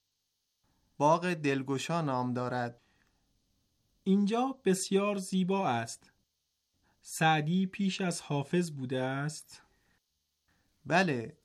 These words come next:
Speaker 1: سعدی سالها پیش از حافظ در شیراز زندگی می کرده است.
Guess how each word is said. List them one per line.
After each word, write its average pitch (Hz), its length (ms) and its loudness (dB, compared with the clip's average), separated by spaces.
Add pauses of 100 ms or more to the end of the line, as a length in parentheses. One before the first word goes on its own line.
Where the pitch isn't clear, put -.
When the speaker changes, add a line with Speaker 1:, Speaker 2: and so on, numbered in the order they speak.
Speaker 1:
سعدی 151 600 0
سالها 147 680 0
پیش 175 380 -4
از 165 200 -2
حافظ 139 640 -4 (720)
در 131 160 0
شیراز 139 760 -2
زندگی 127 500 -4
می 127 160 -4
کرده 123 360 -4
است. 123 500 -4